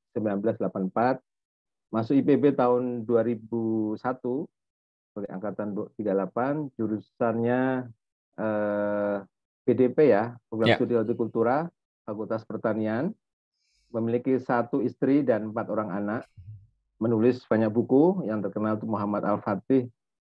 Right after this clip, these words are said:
Speaker 1: empat belas delapan tiga, kemudian juga sebagai penceramah dan YouTuber sampai saat ini. Dan tentunya ini menjadi ustadz yang fenomenal, banyak ustadz mencerdaskan kita ya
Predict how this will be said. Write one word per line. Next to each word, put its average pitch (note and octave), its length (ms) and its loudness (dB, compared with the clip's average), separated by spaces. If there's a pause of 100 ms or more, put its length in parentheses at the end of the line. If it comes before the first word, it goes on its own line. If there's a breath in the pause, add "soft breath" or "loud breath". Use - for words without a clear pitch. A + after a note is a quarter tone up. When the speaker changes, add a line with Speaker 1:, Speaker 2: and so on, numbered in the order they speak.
(120)
Speaker 1:
empat G#2 160 0
belas G#2 240 0
delapan G2 240 -2
tiga, A2+ 560 4
kemudian F#2+ 400 0
juga F#2+ 240 -2
sebagai F#2+ 320 -4
penceramah G#2+ 560 -6
dan G2 160 -2
YouTuber A2 480 2 (320)
sampai F#2+ 320 -2
saat F#2+ 240 0
ini. F2+ 320 0 (160)
Dan F#2+ 160 -2
tentunya G#2 320 0
ini G2+ 160 2
menjadi G2 240 4
ustadz G2 400 -2
yang G2 480 0
fenomenal, G#2+ 720 0 (160)
banyak F#2 320 -2
ustadz - 240 -10
mencerdaskan G2 720 0
kita A#2 320 2
ya G#2+ 240 4